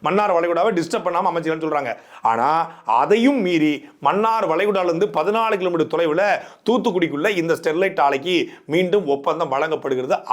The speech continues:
ஆலையும் வந்து விடுகிறது. மாசு கட்டுப்பாட்டு வாரியத்துடைய சான்றிதழ் வாங்கல, சூழலியல் சான்று வாங்கல, ஆஹ், தமிழ்நாடு மாசு கட்டுப்பாட்டு வாரியம் சொன்ன அந்த நெறிமுறைகளையும் கடைபிடிக்கல. கடைபிடிக்காம தொண்ணூத்தி அஞ்சுல அடிக்கல் போடப்பட்டு, தொண்ணூத்தி ஆறுல அவன்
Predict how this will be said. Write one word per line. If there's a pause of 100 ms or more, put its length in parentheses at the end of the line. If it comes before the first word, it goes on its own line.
ஆலையும்
வந்து
விடுகிறது. (560)
மாசு
கட்டுப்பாட்டு
வாரியத்துடைய
சான்றிதழ்
வாங்கல, (480)
சூழலியல்
சான்று
வாங்கல, (460)
ஆஹ்,
தமிழ்நாடு
மாசு
கட்டுப்பாட்டு
வாரியம்
சொன்ன
அந்த (460)
நெறிமுறைகளையும்
கடைபிடிக்கல. (340)
கடைபிடிக்காம
தொண்ணூத்தி
அஞ்சுல
அடிக்கல்
போடப்பட்டு, (360)
தொண்ணூத்தி (140)
ஆறுல (400)
அவன்